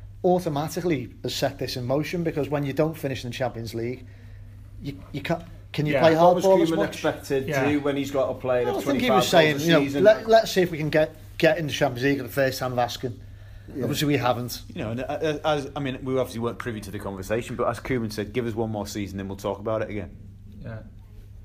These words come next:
Speaker 3: Yeah.
Speaker 2: Yeah.
Speaker 4: 'Cause that's, there's, it's semantics, isn't it?
Speaker 3: Yeah,
Speaker 4: I know,
Speaker 3: yeah.
Speaker 4: but it's
Speaker 3: Yeah, well, look, let's, can we look at it from the player's perspective then?
Speaker 2: Yeah, I've just got one, sorry, so
Speaker 3: Go
Speaker 2: just
Speaker 3: on.
Speaker 2: one point I was gonna say on that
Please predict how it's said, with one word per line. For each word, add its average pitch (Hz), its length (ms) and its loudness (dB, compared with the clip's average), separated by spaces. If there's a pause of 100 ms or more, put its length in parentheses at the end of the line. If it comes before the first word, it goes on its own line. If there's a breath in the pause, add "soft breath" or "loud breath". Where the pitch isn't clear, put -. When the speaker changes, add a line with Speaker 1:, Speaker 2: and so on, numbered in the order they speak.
(140)
Speaker 3:
Yeah. 120 340 -6
Speaker 2:
Yeah. 120 140 -8
Speaker 4:
'Cause 120 220 -4
that's, 139 200 0
there's, 139 260 0
it's 151 160 -8
semantics, 131 560 -2
isn't 104 140 -4
it? - 20 2
Speaker 3:
Yeah, - 120 4
Speaker 4:
I - 20 0
know, 135 100 2
Speaker 3:
yeah. 107 280 0
Speaker 4:
but 110 120 -6
it's - 380 -10 (100)
Speaker 3:
Yeah, 214 140 2
well, 214 140 -4
look, 233 160 0
let's, 220 140 -2
can 220 140 -4
we 214 80 2
look 214 160 -2
at 202 80 2
it 190 60 -2
from 185 180 0
the 170 80 2
player's 170 360 2
perspective 175 520 0
then? - 160 0
Speaker 2:
Yeah, 170 80 0
I've 170 80 0
just - 160 -10
got 165 100 0
one, 147 160 -2
sorry, 147 280 0
so 127 160 -4
Speaker 3:
Go 117 160 -4
Speaker 2:
just 104 120 -2
Speaker 3:
on. 131 120 0
Speaker 2:
one 117 60 -12
point 123 200 -6
I 123 80 0
was 123 80 -6
gonna 135 160 -10
say 131 200 -2
on 110 160 -4
that 85 140 -6